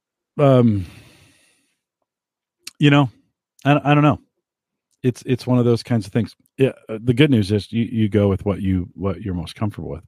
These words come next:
but that is the, um, you know, that's, that's a decision that you're gonna make. Uh, the other thing, uh,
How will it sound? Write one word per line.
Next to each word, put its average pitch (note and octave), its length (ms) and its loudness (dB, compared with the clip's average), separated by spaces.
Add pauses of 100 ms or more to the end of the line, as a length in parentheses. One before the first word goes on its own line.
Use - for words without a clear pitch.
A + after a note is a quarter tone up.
but G2+ 340 0 (540)
that A2+ 520 0
is A2 460 -2
the, G2+ 580 -2
um, G2 540 -4 (1800)
you E3+ 100 4
know, C3+ 160 4 (440)
that's, C3 400 0
that's C3+ 260 -2
a B2 60 -4
decision A#2 400 0
that G#2+ 160 -4
you're F#2+ 120 -8
gonna F#2+ 140 -8
make. F#2 320 -10 (200)
Uh, A#2+ 200 -4
the C#3+ 120 6
other D3 180 2
thing, A#2 320 0
uh, A2+ 180 -4